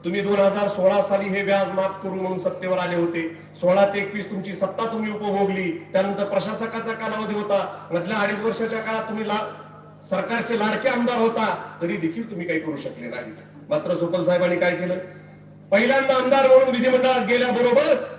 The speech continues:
दोन टक्के व्याजमाफीचा विषय सभागृहाच्या समोर निदर्शनास आणला आणि त्याचा परिणाम म्हणून सतरा एप्रिल दोन हजार पंचवीस पासून जी काही थकबाकी आहे ती पन्नास टक्के माफीचा निर्णय झाला. या पुढच्या काळात अजून चांगला निकाल आपण घेऊयात. या पुढच्या काळात त्या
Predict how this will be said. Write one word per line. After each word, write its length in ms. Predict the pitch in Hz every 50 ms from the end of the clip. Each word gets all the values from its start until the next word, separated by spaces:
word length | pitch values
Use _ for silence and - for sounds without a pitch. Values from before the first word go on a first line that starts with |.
| - -
दोन 220 | 214 240 240 240 -
टक्के 320 | - - - - 240 226
व्याजमाफीचा 600 | 220 226 220 202 226 226 226 - 226 226 226 220
विषय 280 | 202 202 - 262 262 254
सभागृहाच्या 560 | 247 247 226 226 220 220 226 226 214 202 190
समोर 260 | - 226 220 226 220
निदर्शनास 520 | 220 208 185 226 202 - - 214 196 - 202
आणला 320 | 202 208 202 208 196 175 - - - - -
आणि 100 | 185 190
त्याचा 220 | - - - 220
परिणाम 400 | - - 226 226 240 247 247 240
म्हणून 300 | 214 226 226 226 226 208 - - -
सतरा 380 | - - 226 226 226 226 226 226
एप्रिल 260 | 220 220 214 214 202
दोन 140 | 208 214 214
हजार 220 | 202 202 220 -
पंचवीस 460 | - 220 220 214 - - 233 233 -
पासून 440 | - 233 226 - - 233 226 190 160 151 - - - - - - -
जी 100 | 190 202
काही 240 | - 233 226 226 220 - - -
थकबाकी 480 | 196 190 220 226 269 269 254 - 269
आहे 280 | 277 - 226 226 226 214 165 - - - - -
ती 60 | 190
पन्नास 500 | - - 220 220 226 233 233 220 - -
टक्के 220 | 233 - 226 220
माफीचा 400 | 214 214 202 214 214 202 202 202
निर्णय 320 | 190 190 185 170 175 175 170
झाला. 280 | 156 139 - - - - - - - - - - - -
या 80 | - -
पुढच्या 280 | - 196 185 - 202 196
काळात 320 | 202 208 208 196 202 185
अजून 160 | 175 214 226
चांगला 300 | 220 220 220 220 226 220
निकाल 220 | 220 220 220 214 214
आपण 180 | 196 208 208 202
घेऊयात. 260 | 185 196 196 180 165 - - - - - - - - - - - -
या 100 | 170 196
पुढच्या 260 | - 226 202 - 226
काळात 360 | 226 220 220 226 233 240 233 - - -
त्या 200 | 233 233 233 233